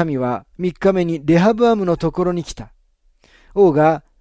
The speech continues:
「三日目に私のところに戻ってきなさい」と言って命じたからである。王は彼らに荒々しく答えた。レハブアム王は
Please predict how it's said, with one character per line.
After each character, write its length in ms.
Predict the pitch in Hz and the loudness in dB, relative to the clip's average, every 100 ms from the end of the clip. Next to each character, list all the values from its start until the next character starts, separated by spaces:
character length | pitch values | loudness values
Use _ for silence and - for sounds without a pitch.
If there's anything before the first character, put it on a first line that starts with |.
| - | -10
「三 180 | 170 185 | -4 -4
日 200 | - 226 | 0 0
目 100 | 240 | 0
に 140 | 214 | 0
私 360 | 175 175 208 - | 2 2 0 0
の 140 | 214 | -4
と 140 | 185 185 | -4 -4
こ 140 | 190 | 0
ろ 80 | 190 | 0
に 120 | 170 | 0
戻 280 | 156 165 226 | -2 0 0
っ 40 | |
て 180 | - 208 | 0 -6
き 120 | - | -4
な 100 | 156 | -4
さ 200 | 139 123 | -4 -6
い」 120 | 110 - _ | -14 -18 _
と 80 | 190 | -2
言 100 | 190 | -2
っ 20 | |
て 240 | - 202 190 | 0 2 2
命 240 | 160 180 | 2 0
じ 140 | 156 - | 0 -2
た 120 | 185 | -2
か 140 | - | 0
ら 100 | 147 | -2
で 140 | 127 101 | -2 -10
あ 60 | |
る。 100 | 104 - _ _ _ _ _ _ _ _ _ _ _ _ _ _ _ _ _ _ _ _ _ _ _ _ _ _ _ _ _ _ _ - - - _ _ | -18 -20 _ _ _ _ _ _ _ _ _ _ _ _ _ _ _ _ _ _ _ _ _ _ _ _ _ _ _ _ _ _ _ -20 -20 -20 _ _
王 160 | 220 202 | 4 6
は 140 | 175 | 6
彼 240 | - 196 170 | 4 4 4
ら 120 | 175 | 2
に 200 | 185 - - | 0 -4 -2
荒 320 | 175 226 226 | 4 4 6
々 140 | 208 | 4
し 100 | - | 0
く 160 | 220 202 | -10 -8
答 280 | 143 135 113 | -8 -6 -8
え 60 | |
た。 240 | - 104 _ _ _ _ _ _ _ - | -10 -20 _ _ _ _ _ _ _ -6
レ 120 | 160 | 0
ハ 160 | 175 196 | 2 2
ブ 120 | 190 | 2
ア 60 | 185 | 2
ム 180 | 175 156 | 2 2
王 80 | |
は 280 | 127 110 101 | 2 -2 -8